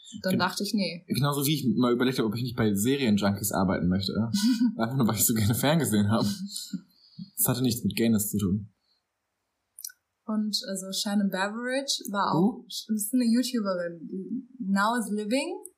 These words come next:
Speaker 1: heißt die YouTube-, beziehungsweise Instagram.
Speaker 2: Worum geht's denn da?
Speaker 1: Dass sie lesbisch ist im Prinzip. Geht, es geht weitgehend darum, dass sie lesbisch ist. Es geht einfach, es ist einfach sehr, sehr gay. Und, also, sie hat,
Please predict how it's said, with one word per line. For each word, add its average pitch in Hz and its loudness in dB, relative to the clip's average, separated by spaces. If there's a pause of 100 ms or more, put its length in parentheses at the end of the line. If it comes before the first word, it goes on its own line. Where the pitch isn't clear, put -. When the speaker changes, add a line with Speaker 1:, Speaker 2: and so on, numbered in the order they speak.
(140)
Speaker 1:
heißt 247 -8
die 254 2
YouTube-, 254 -6
beziehungsweise 190 -6
Instagram. 196 -2 (180)
Speaker 2:
Worum 123 4
geht's - -2
denn 85 0
da? 87 -4 (520)
Speaker 1:
Dass 220 -2
sie 254 2
lesbisch 202 0
ist 180 -6
im 180 -10
Prinzip. - -8
Geht, 196 -4
es 196 -4
geht 214 0
weitgehend 226 0
darum, 214 2
dass 202 0
sie 220 0
lesbisch 175 -6
ist. - -8 (260)
Es - -14
geht 233 -4
einfach, 196 -6
es 202 -6
ist 202 -8
einfach 202 -4
sehr, 196 -6
sehr 185 -8
gay. 202 -6 (560)
Und, 190 -6
also, 202 -2
sie 202 -2
hat, 220 -2